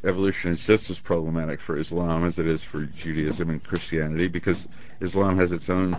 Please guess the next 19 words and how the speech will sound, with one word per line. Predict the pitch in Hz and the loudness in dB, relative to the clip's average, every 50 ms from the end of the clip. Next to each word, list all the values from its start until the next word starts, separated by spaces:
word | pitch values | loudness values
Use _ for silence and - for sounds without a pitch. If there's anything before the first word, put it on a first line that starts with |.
| - - - - - - | -4 -8 -10 -10 -10 -10
creation | - - - 98 95 101 101 - - 95 90 87 | -2 2 4 6 6 6 6 4 2 -2 0 2
myth, | 85 85 85 87 110 110 - - - - - | 4 4 4 4 4 2 -2 -8 -8 -6 -4
and, | 78 82 82 82 85 85 82 71 | -2 -2 0 0 0 -2 -2 -2
um, | 78 85 82 85 82 80 82 80 - - - - - - - - - - - - - - - - | -2 0 0 0 0 0 -2 -4 -4 -8 -10 -10 -10 -10 -10 -10 -10 -10 -10 -10 -10 -8 -8 -4
it's, | - - - - - - - - | -2 -2 -2 -2 -4 -4 0 2
evolution | 101 95 104 107 - - 113 | 2 4 4 4 4 4 4
isn't | 110 98 104 87 | 4 4 2 0
taught | - 107 113 156 170 127 | 2 2 4 4 4 2
in | 82 | 2
those | 78 73 - - | 0 -2 -2 -2
countries. | - 85 82 - - 76 76 - - - - | -2 -2 -2 -2 -2 -4 -4 -4 -6 -6 -2
I'm | 98 113 127 139 | 0 2 4 4
not | 151 170 180 139 135 | 4 4 4 6 6
aware, | 127 123 123 127 131 120 101 98 | 6 6 6 6 6 6 6 4
actually, | 90 - - - - 90 92 | 2 -2 -4 -6 -4 -2 -2
of | 92 87 - | -2 -2 -2
any | - 101 110 117 113 107 104 101 104 - - - - - - - - - - - - - - - - - - - - - - - - - - - - - | -2 -2 0 0 0 2 2 2 0 -2 -4 -8 -10 -10 -10 -10 -10 -10 -10 -10 -10 -10 -10 -10 -10 -10 -12 -12 -12 -12 -12 -12 -12 -10 -10 -10 -8 -2
religion | 101 104 107 92 110 120 120 110 104 107 95 90 90 95 87 - - - - - - - | 0 0 2 6 6 6 6 6 4 2 2 2 2 -2 -4 -6 -8 -10 -12 -12 -10 -10
that | - 73 95 98 95 78 - | -6 -2 0 0 0 0 -2